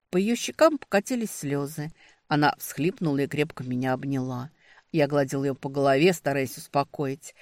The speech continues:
Никогда не знал, что сказать плачущей женщине.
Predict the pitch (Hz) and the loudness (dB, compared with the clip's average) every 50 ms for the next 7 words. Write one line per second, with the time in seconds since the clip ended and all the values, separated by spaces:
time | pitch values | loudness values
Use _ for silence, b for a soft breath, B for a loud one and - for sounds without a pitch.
0 | b b b b _ 254 254 - 311 320 233 - 262 160 135 135 151 147 143 131 | b b b b _ -4 2 4 6 8 8 6 6 4 2 0 0 0 -2 -2
1 | - - 160 - - - 139 143 175 185 175 - - - 156 143 - - - - | -4 -6 -8 -8 -4 -4 -2 0 0 0 0 -2 -4 -4 -4 -4 -4 -6 -8 -6
2 | - 156 151 151 147 139 131 - - - - 131 131 135 147 | -6 -6 -4 -2 -4 -4 -4 -6 -8 -10 -10 -10 -10 -10 -12